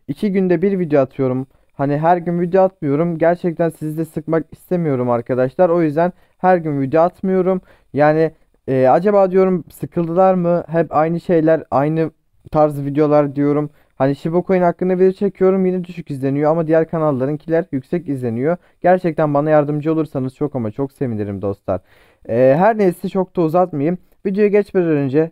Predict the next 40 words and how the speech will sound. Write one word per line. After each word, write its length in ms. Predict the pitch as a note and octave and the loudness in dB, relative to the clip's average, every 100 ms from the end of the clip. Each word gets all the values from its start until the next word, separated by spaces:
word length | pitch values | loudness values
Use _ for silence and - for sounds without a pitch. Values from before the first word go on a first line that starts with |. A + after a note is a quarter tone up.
| _ | _
kanalıma 380 | D#3+ D3+ E3 E3 | -4 -2 -2 -2
abone 220 | E3 E3+ | -2 -4
ol-, 200 | D#3+ D3+ _ | -4 -8 _
abone 300 | C3+ C3+ D3+ | -2 0 0
olursanız, 580 | E3 E3+ E3 C#3+ C#3 C#3 | -2 -2 -4 -4 -4 -4
videoma 380 | B2+ C3+ A#2 A#2+ | -4 -2 0 2
like 180 | C#3 E3 | 2 0
atarsanız 500 | E3+ E3+ F3+ D#3+ C#3 | -2 -4 -4 -4 -2
bana 220 | C#3 A#2+ | -2 -2
büyük 180 | B2 - | -4 -2
destek 380 | A#2 - F3+ - | -4 -4 -6 -4
olabilirsiniz. 640 | C3 G#2 G#2 - F#2+ G2+ _ _ _ | -4 -4 -8 -10 -10 -10 _ _ _
Ee, 140 | A#2 B2 | -4 -2
videoda 340 | E3+ G#3+ G3+ | 0 0 -2
söylediğim 360 | F#3+ F3+ F3 F#3 | 0 0 0 -2
kelimeler, 540 | G3 E3 D3 C3 C#3 | -2 -2 0 0 0
kurduğum 440 | - C3 B2 E3 F#3 | -2 -6 -2 -2 0
cümleler 420 | F#3+ F#3 E3+ E3+ | 0 2 2 2
yatırım 360 | D3+ - F3 | 0 -2 -6
önerisi 540 | - D3 C3 C3 - E3 | -4 -4 -4 -6 -4 0
ve 60 | |
yatırım 320 | D#3 D#3 D3+ C#3 | 0 0 -6 0
tavsiyesi 540 | C3+ B2 A#2+ A#2+ - | 0 0 -4 -10 -4
değildir. 280 | E3+ D#3 D#3 | -2 -2 -4
Tamamen 460 | E3 C#3+ C#3 B2 | -2 -2 0 -2
kendi 300 | B2 C3+ D3+ | -2 -4 -4
görüşlerim 500 | E3 E3 E3 E3 E3 | -4 -6 -4 -4 -2
ve 100 | D3+ | -4
kendi 280 | D3+ C#3+ C#3 | -2 -4 -2
yorumlarımdır. 600 | C3+ B2 A2+ A2 G#2+ A2 - _ _ - | -4 -4 -4 -4 -6 -6 -8 _ _ -2
Dostlar, 420 | G#3 G3+ F3+ E3 | 0 2 0 0
bir 100 | F#3 | -2
de 80 | F#3+ | -2
şu 120 | G3+ | 2
ekranı 400 | F3+ E3+ F3+ F3 | 0 0 -2 2
beğendiniz 520 | E3+ E3+ D#3+ D#3+ A#2+ | 2 0 -2 -4 -4
mi? 160 | B2+ C#3+ | -4 0
Gerçekten 540 | D3+ D3+ C#3+ C3 C#3 | 0 0 -4 -4 -4
sormak 400 | C3+ C3+ C#3+ D3 | -2 -4 -4 -6
istiyorum. 440 | _ - G#2+ C3+ | _ -10 -4 -4